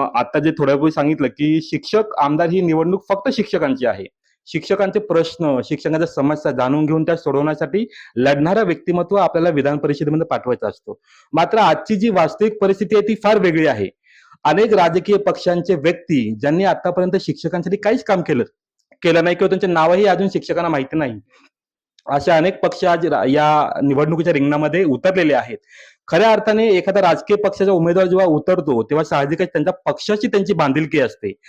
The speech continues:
आणि तो उमेदवार कधी आपल्या राजकीय पक्षाच्या विरोधात शिक्षकांसाठी न्याय हक्क तो मागू शकणार नाही, या मताचा मी आहे. त्यामुळेच यावेळेला राजकीय पक्षाचा कोणताही उमेदवार या ठिकाणी शिक्षकांनी ग्राह्य न धरता, फक्त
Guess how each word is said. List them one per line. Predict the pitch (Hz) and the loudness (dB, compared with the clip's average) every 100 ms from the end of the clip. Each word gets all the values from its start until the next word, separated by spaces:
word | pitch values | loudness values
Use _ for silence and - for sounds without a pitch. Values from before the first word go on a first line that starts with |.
| - - | -20 -4
आणि | 170 | -4
तो | 170 208 | 2 4
उमेदवार | 208 208 214 | 4 4 2
कधी | 214 190 | 2 2
आपल्या | 208 208 202 | 2 2 2
राजकीय | 165 156 196 | 2 2 -2
पक्षाच्या | 196 175 185 175 | -2 -4 -2 0
विरोधात | 165 165 170 214 - _ - | 2 2 2 0 -8 _ -6
शिक्षकांसाठी | 165 - 185 180 180 | -6 -2 -2 0 0
न्याय | 180 151 175 | 0 2 4
हक्क | 226 220 | 2 0
तो | 170 | 0
मागू | 165 135 151 | 0 0 -2
शकणार | 143 143 131 | -4 -2 -2
नाही, | 120 110 139 | -2 -2 0
या | 170 | 0
मताचा | 175 185 180 | 0 0 2
मी | 165 180 | 2 2
आहे. | 117 98 _ _ _ _ _ - | -2 -6 _ _ _ _ _ 0
त्यामुळेच | 190 202 240 269 _ _ | 2 4 0 -2 _ _
यावेळेला | 127 143 170 180 208 269 - | 2 4 4 4 4 2 0
राजकीय | 135 147 151 202 220 233 233 | 2 2 2 0 0 2 2
पक्षाचा | - 170 - 175 185 | 0 -4 -2 -2 -2
कोणताही | - 165 160 190 226 | 0 -2 0 2 2
उमेदवार | 190 175 170 185 143 104 - _ - | 2 2 2 4 2 0 -8 _ -4
या | 139 143 | 0 0
ठिकाणी | 160 160 | 0 -2
शिक्षकांनी | 156 135 - 165 165 165 | -2 -6 -4 -2 -2 -2
ग्राह्य | 139 139 151 147 | 0 2 2 2
न | 143 | 2
धरता, | 202 160 120 107 - _ _ _ - | 2 0 -2 -4 -6 _ _ _ -2
फक्त | 202 - | 0 0